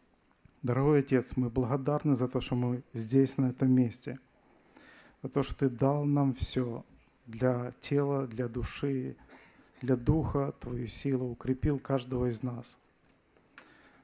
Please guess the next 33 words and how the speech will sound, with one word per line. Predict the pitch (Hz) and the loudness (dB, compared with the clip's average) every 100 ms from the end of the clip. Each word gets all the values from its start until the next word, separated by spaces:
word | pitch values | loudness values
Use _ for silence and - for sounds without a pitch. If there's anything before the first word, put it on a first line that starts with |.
| - | -8
Дал | 131 135 | 0 2
нам | 139 135 | 4 2
здоровье, | 117 123 131 131 120 123 143 - - - - | 0 0 0 0 -2 -6 -12 -16 -20 -20 -6
для | 135 | -4
того, | 131 | -2
чтобы | 127 135 127 | -2 0 0
мы | |
пришли | 117 131 117 - 143 127 | 4 4 2 -4 -2 -2
и | |
славили, | - 131 123 120 127 135 143 | -4 -4 -4 -4 -4 -8 -8
рассказывали | 123 123 - 147 131 131 123 | -4 -2 2 0 2 -2 -2
о | |
Твоих | - 131 127 | -4 -4 -4
чудных | - 147 147 147 123 | -2 -2 2 0 2
делах. | 135 123 135 - - _ _ _ _ _ _ _ _ _ _ _ - - - - - - _ | 0 0 -4 -8 -16 _ _ _ _ _ _ _ _ _ _ _ -20 -20 -20 -20 -20 -20 _
Ты | 151 | 0
знаешь | 139 170 170 | 2 2 2
людей, | 165 147 160 156 | 2 4 4 4
у | |
которых | - 135 143 139 | 0 2 2 0
сейчас | - 143 - 151 135 | -2 -2 2 2 2
проблемы, | - 143 131 135 127 127 | 2 2 4 4 4 4
и | 131 135 139 135 135 | 2 0 0 0 0
эти | 135 127 - | 0 -2 4
проблемы | - 139 131 147 139 123 | 4 4 2 2 2 2
больше | 113 139 160 - 160 143 | 6 6 6 -2 -4 -2
занимают | 135 139 139 139 135 131 - | 0 2 4 4 4 2 4
место | 135 135 - 135 | 4 4 2 -2
в | 123 | -2
их | 127 - | -4 -2
разуме, | 131 120 127 123 123 | -2 0 0 0 -2
чем | - 123 | -2 -4
Ты. | - 120 127 | -4 -10 -12